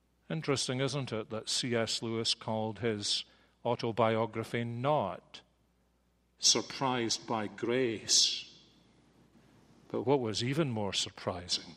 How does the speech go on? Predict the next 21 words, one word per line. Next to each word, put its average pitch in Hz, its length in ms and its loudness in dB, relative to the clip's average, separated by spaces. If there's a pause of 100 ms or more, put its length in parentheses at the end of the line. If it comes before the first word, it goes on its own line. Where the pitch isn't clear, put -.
(1300)
he 113 160 0
was 104 180 -2
surprised 101 1200 -2 (1800)
by 113 180 -2
joy. 87 640 -10 (2250)
Well, 135 360 8
as 123 160 2
we 117 100 0
close, 120 640 2
as 117 180 8
we 120 120 6
must 113 360 4
do 110 240 0
this 104 280 2
evening, 107 320 -4
how 139 180 2
do 104 140 -2
you 104 100 -2
think 107 300 -4
about 113 260 -2
God? 117 520 -4